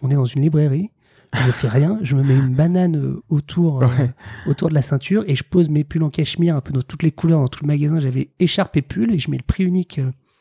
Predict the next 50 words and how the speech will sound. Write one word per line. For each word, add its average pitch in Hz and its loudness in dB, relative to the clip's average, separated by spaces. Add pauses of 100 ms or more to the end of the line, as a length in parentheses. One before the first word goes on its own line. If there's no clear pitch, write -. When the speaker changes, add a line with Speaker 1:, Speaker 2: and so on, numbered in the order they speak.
(580)
Speaker 1:
prix - 2
unique, 175 2
j'avais 135 0
même 131 0
pas 143 -4
de - -8
carte - -6
bleue, 139 0
j'avais 165 0
vraiment 196 -2
rien. 139 -4 (580)
Et 131 -2
on 131 2
ouvre 185 2
la 156 4
porte - -4
le 139 0
samedi 139 -2 (560)
et 127 2
là, 135 0
c'est - -4
l-, 135 0 (180)
pas 127 2
l'émeute, 143 2
mais, 139 0
euh, 127 0 (400)
dans 135 4
le 131 2
quartier, 151 0
tout - -6
le 151 0
monde 151 0
se - -2
dit, « 139 0
Il 151 0
y 143 2
a 127 0
quelqu'un 147 -4
qui - -8
dé-, 127 -4
qui - -6
solde 135 -2
du 123 -2
cachemire, 143 -2
ça - -4
vaut 127 0
cent 143 0
euros 131 2
le 131 0
pull. » 143 0